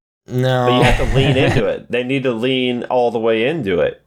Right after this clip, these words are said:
Speaker 2: Like, he's clearly teleporting and we're not doing anything about it. We need to cut
Speaker 1: What do you
Speaker 2: out
Speaker 1: wanna,
Speaker 2: the
Speaker 1: what do you
Speaker 2: Manhattan
Speaker 1: wanna do
Speaker 2: part.
Speaker 1: about it? <laughs>
Speaker 2: It needs to just be Jason takes a cruise.
Speaker 3: <laughs> No. Oh, oh.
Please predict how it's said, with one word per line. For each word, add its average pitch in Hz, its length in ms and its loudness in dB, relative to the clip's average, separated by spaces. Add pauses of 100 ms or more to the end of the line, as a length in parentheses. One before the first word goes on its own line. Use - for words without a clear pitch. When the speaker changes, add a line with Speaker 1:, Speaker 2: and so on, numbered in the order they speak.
(160)
Speaker 2:
Like, 113 140 -2
he's 131 220 -4
clearly 139 360 0
teleporting 120 640 -2
and 104 100 -2
we're 104 100 0
not 117 160 -2
doing 120 140 2
anything 120 220 0
about 135 280 -2
it. - 80 -8
We 113 100 -4
need 135 140 -2
to 110 100 -2
cut - 180 -4
Speaker 1:
What 180 60 2
do 196 40 2
you 190 60 4
Speaker 2:
out 175 60 2
Speaker 1:
wanna, 220 220 -2
Speaker 2:
the - 60 -2
Speaker 1:
what 190 80 2
do 196 60 0
you 208 80 -2
Speaker 2:
Manhattan 220 240 0
Speaker 1:
wanna - 100 2
do - 60 0
Speaker 2:
part. 127 60 0
Speaker 1:
about 113 320 -2
it? - 300 -8
<laughs> - 40 -20
Speaker 2:
It 131 100 -2
needs 160 240 -2
to 185 80 -4
just 147 320 -4
be 131 180 0
Jason 135 480 -2
takes 131 280 -4
a 107 60 -2
cruise. - 680 -2
Speaker 3:
<laughs> - 60 -20 (160)
No. 156 180 4 (100)
Oh, 208 460 0 (280)
oh. 143 280 0